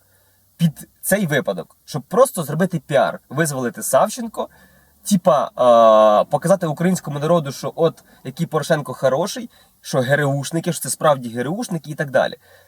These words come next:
Ц-, от так працює політика. Отак вас обманюють і пускають вам пиль просто в очі. А я вам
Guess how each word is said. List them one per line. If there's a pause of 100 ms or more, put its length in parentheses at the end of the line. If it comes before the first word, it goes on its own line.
Ц-,
от
так
працює
політика. (540)
Отак
вас
обманюють
і
пускають
вам (340)
пиль
просто
в
очі. (1400)
А
я
вам